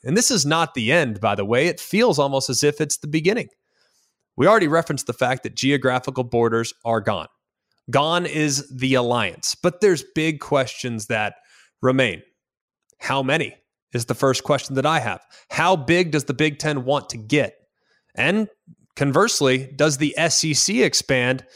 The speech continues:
in order to further secure their position as one of the mega super conferences, <laughs> even though it doesn't feel like the S E C or the Big Ten need to do anything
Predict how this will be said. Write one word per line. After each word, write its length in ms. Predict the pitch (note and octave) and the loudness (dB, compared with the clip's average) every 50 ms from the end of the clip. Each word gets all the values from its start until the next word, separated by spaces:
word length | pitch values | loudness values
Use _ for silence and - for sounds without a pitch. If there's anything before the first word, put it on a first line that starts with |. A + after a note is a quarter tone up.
| - - - _ - | -20 -20 -18 _ -2
in 160 | - C3+ D3 | 0 4 6
order 200 | D3+ D#3 E3 E3 | 6 6 6 4
to 160 | C#3+ D#3 D3 | 2 -2 -6
further 380 | - - - E3+ F3 D#3+ E3 D3+ | -4 0 2 2 4 4 2 2
secure 420 | - - C#3+ - - D#3 D#3 C#3+ | 0 -2 -4 -2 0 2 2 4
their 200 | B2+ D3+ F#3 G3+ | 4 4 2 2
position 680 | G3 - C3+ A#2 A#2 B2 A2 - - A#2+ A2+ A2+ A#2+ - - - - - - | 2 0 -2 0 2 0 0 0 0 -2 -2 -2 -4 -10 -14 -20 -20 -12 -4
as 220 | - C3 C3+ B2 A#2+ | 0 0 0 0 2
one 220 | B2 D3+ D3+ C#3+ | 0 2 2 2
of 60 | C3+ | 0
the 60 | C3+ | 0
mega 280 | C3 C3 C3 C3 B2 C3 | 0 2 2 2 2 0
super 320 | - - - C3+ - B2+ | -2 -2 -2 -2 -4 -4
conferences, 720 | - - B2 A2+ A2+ - - G#2 - - G2+ F#2+ G2 G2+ D#3+ | -4 -2 -2 -2 -4 -4 -6 -6 -4 -4 -4 -4 -4 -2 -2
<laughs> 0 | |
even 140 | D#3+ C#3 - - | -2 -2 -2 -4
though 120 | - C3 | -4 -4
it 80 | A#2+ - | -2 0
doesn't 340 | - E3+ C#3 - - - - | -2 -2 -2 -2 -8 -8 -6
feel 220 | - - C#3+ C3+ | -2 0 0 0
like 180 | A#2+ A2+ A2+ - | 0 -4 -6 -4
the 140 | B2 A2+ | -4 -2
S 160 | A#2 A#2 - - | -2 -2 -2 -2
E 20 | |
C 200 | B2 - - A2 | -2 -2 -2 0
or 120 | A2 C3 C3 | 0 0 0
the 80 | A2+ | 0
Big 220 | A2 - A#2 G#2+ - | -2 -4 -6 -4 -4
Ten 220 | - B2+ A#2 A2+ | -4 -4 -2 -2
need 100 | A#2 B2+ | -4 -4
to 80 | B2+ B2+ | -4 -2
do 140 | D#3 D#3 F#3 | 0 2 2
anything 340 | A#3 A3+ E3+ - - F3+ | 2 2 -2 -4 -6 -12